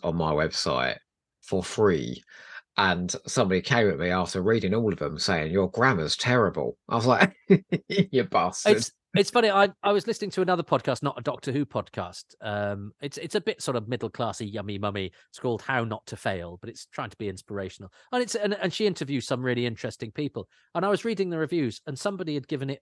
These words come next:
Speaker 2: one star, and, and they went something like, "Well, uh, you know, the first two hundred episodes were great, but, uh, you know, episode two hundred and fifteen, they interviewed so-and-so, and I don't like them, and thought, think they're, they should be, and, and think they're a bit of a," and you go, "Right, so hang on,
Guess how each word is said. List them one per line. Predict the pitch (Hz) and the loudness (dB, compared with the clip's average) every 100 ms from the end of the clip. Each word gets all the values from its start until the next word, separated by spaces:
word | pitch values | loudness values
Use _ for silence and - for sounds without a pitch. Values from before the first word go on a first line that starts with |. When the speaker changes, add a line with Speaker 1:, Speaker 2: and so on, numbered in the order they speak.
| _ | _
Speaker 2:
one | 127 135 127 | 0 0 0
star, | 117 - 131 95 78 - _ _ _ _ _ | -6 -2 -2 -2 -6 -18 _ _ _ _ _
and, | 143 151 - | -2 -2 -4
and | 160 170 | -4 0
they | 180 | 2
went | 180 160 | 2 0
something | 180 170 | -4 0
like, | 160 160 - _ _ _ _ _ _ _ _ _ _ _ - | 0 0 -6 _ _ _ _ _ _ _ _ _ _ _ 4
"Well, | 208 175 | 8 8
uh, | - | 4
you | 208 160 | 2 2
know, | |
the | 127 | 2
first | - 220 - | 2 2 2
two | - 156 | 2 2
hundred | 143 120 127 | 2 0 -6
episodes | - - 123 107 123 | -6 -4 -2 -2 -6
were | |
great, | 113 151 131 - | 2 2 2 -4
but, | 120 - | -10 -4
uh, | 131 139 | -4 -2
you | 156 | -2
know, | 127 | -2
episode | 160 - 180 151 | -4 -2 -2 -2
two | 160 | 0
hundred | 135 120 117 | -2 -2 -8
and | |
fifteen, | 135 - 143 110 - _ | -10 -4 -4 -4 -10 _
they | 156 156 160 | -12 0 2
interviewed | 156 139 156 - | 2 0 -2 2
so-and-so, | 190 185 131 - 104 | 4 4 4 0 0
and | 107 | 0
I | 120 | 0
don't | 123 143 | 2 0
like | 147 156 - | 2 -2 -2
them, | 98 | -10
and | 117 110 | -10 -8
thought, | - 143 - | -6 -6 -4
think | 147 | -4
they're, | 135 123 131 | -2 -4 -4
they | 131 | -4
should | 127 - 127 | -4 -6 -4
be, | 135 - 143 - _ - | -6 -6 -12 -12 _ -2
and, | 147 | -2
and | 147 117 | -2 -4
think | 156 | 0
they're | 143 | 0
a | 139 | 2
bit | 139 | 4
of | |
a," | 151 160 151 | 4 4 0
and | 175 | 0
you | |
go, | 196 - _ | 0 -2 _
"Right, | 294 254 - _ _ _ | 6 6 4 _ _ _
so | - 254 226 | 0 4 6
hang | |
on, | 269 | 6